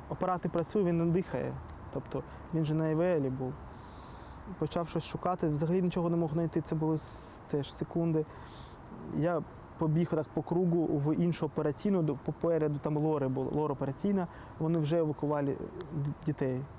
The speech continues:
«Благаю, дайте амбуху». Вони мені кинули,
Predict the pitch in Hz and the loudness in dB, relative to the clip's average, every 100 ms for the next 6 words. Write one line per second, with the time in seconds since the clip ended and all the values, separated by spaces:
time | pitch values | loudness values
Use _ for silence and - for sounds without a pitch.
0 | - - - - - - - 160 151 160 | -18 -18 -18 -18 -16 -12 -2 0 2 2
1 | 170 156 160 185 170 151 139 - 143 - | 2 2 2 2 2 2 0 -2 -6 -10
2 | - - - - 180 185 180 165 156 208 | -12 -10 -10 -8 -2 0 2 0 0 2
3 | 185 175 160 | 2 4 2